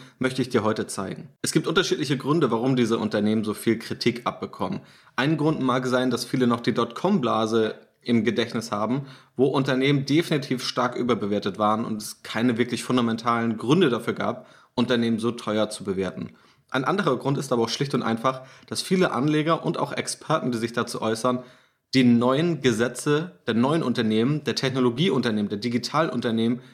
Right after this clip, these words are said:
nicht verstehen. Wir reden bei diesen Unternehmen über ganz andere Gewinnmargen, über ganz andere Wertschöpfungsprozesse, über ganz andere Möglichkeiten zur Skalierung, zur Internationalisierung und vielen anderen Aspekten, die wir so aus der herkömmlichen Industrie nicht kennen. Dazu aber gleich nochmal mehr.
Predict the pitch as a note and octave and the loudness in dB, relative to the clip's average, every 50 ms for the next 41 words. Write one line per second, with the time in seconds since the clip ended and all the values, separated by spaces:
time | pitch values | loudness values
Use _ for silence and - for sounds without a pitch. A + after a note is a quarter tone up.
0 | _ - A2+ A#2 A#2+ A#2+ A#2 - - _ - - - A2 - - - A#2+ G#2 F2 | _ 0 4 4 4 2 0 -10 -16 _ -14 -6 -6 -4 -4 -2 -2 -2 -2 -2
1 | - - - _ A#2+ A#2 A2+ C3+ E3 E3+ D#3 D3 D3 D3+ D#3+ D3+ D#3 - - C#3+ | -4 -10 -14 _ -4 0 2 2 2 4 4 2 2 0 0 0 0 -2 -2 0
2 | D3+ C#3 C#3+ D3 - - C3 C3+ B2 - C#3+ F#3 A3 - - - E3+ F3 D#3 D#3+ | 0 2 2 2 0 0 0 -2 0 0 -2 -2 -2 -2 -2 0 0 0 0 0
3 | D3 D#3 C#3+ C#3+ D3+ D#3+ C#3 A2+ G2+ F#2 G2+ G#2 G#2+ A#2+ B2 A2+ A#2+ B2 A2 G2+ | 0 0 2 4 4 4 4 4 4 2 2 0 0 0 0 2 0 0 0 0
4 | - B2+ D3 F#3+ G3+ F#3+ - - D#3 D#3+ D#3 C#3 C3 A2 B2 A#2+ B2 - - A2 | -2 -2 0 0 -2 -2 -2 -2 0 0 2 2 2 2 2 2 2 0 -4 -4
5 | - - G#2+ G#2 G#2 - - - - G#2+ - - A2+ G2+ - B2 A#2 A#2 - B2 | -4 -4 -8 -8 -8 -8 -10 -8 -8 -6 -4 -4 -4 -2 2 2 2 2 2 0
6 | A#2+ B2+ B2 A#2+ - E3 G3+ G#3 - - E3+ E3 D3+ D3+ C#3+ D3 D#3+ D#3 D#3 C#3 | 2 2 2 2 0 -2 -2 -2 0 0 0 2 2 2 2 2 2 0 -2 -6
7 | - - - C3+ C3 C3 C3+ C#3 C3+ C3+ - - - - _ _ _ - - D#3+ | -6 -2 -2 0 0 0 -2 -4 -4 -6 -6 -14 -20 -20 _ _ _ -2 2 2
8 | D#3 D3 - - - C3+ B2+ C3 C3 C3 C#3+ D3 B2+ C#3 C#3+ C#3 C#3 C3+ C3+ C3+ | 2 2 2 0 2 2 2 2 2 2 0 0 0 0 0 2 2 0 0 -2
9 | - - C3+ - C3+ D#3 - C#3 G#2 G2 G2+ - - A#2+ A2 G#2+ G#2+ G#2 G2+ G2 | 0 0 0 2 2 0 2 0 -2 -4 -6 -6 -4 -4 -2 0 0 0 0 0
10 | G2 G2+ G#2 G2+ G2+ A2+ B2 E3 - D3 C#3 C#3 - - A3+ A3 - - F3+ G3 | 0 0 -2 0 0 -2 -4 -2 -2 -2 -4 -4 -2 -2 -2 -2 -2 -2 0 0
11 | F#3+ D#3 C#3+ C3+ C3 B2+ A#2+ - - - B2 B2+ - - D3 B2+ C3+ B2 C3 B2 | 2 2 2 0 0 -2 -6 -6 -2 -4 -4 -4 -2 -4 -2 0 2 2 2 2
12 | C3+ D#3+ D#3 - - C3+ A#2 B2 D#3 D#3+ - - D3 C#3 C3+ B2+ D3 B2+ - B2 | 2 0 -2 0 -2 -4 0 0 0 0 2 0 0 0 0 0 -2 0 2 0
13 | A#2+ A#2 - - - - A#2 G#2+ G#2+ G2+ - - - G2 G2+ - - - C#3 D#3 | 0 0 -2 -8 -2 0 0 0 0 -2 -4 -6 -8 -8 -8 -8 -6 -4 -4 -2
14 | D3+ - D3 B2 A#2 G2+ G#2+ F#2+ G2+ G2 - F#2 F2 F2 E2+ F2+ F#2 - - | 0 0 2 2 2 2 0 -2 -2 -2 -6 -10 -8 -8 -8 -8 -8 -10 -12